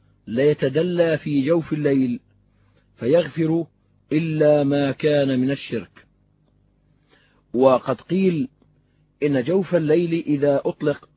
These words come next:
فالمراد به وسطه، وإن قيل جوف الليل الآخر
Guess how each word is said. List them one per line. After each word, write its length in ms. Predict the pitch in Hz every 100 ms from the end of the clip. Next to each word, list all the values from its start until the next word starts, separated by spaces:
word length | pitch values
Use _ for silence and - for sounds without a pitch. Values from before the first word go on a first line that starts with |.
| _ _ _ _
فالمراد 580 | - 131 127 131 170 170
به 460 | 147 156 156 147 139
وسطه، 520 | 151 151 123 110 - _ _ _ _ _ _ _ _ _ _ _ _ _ _ _ _ _ _ -
وإن 300 | 131 135 123
قيل 480 | - 190 147 123 110 _ _ _ _ _ _ -
جوف 320 | 107 151 143 143
الليل 380 | 123 170 202
الآخر 600 | 165 131 143 123 131 120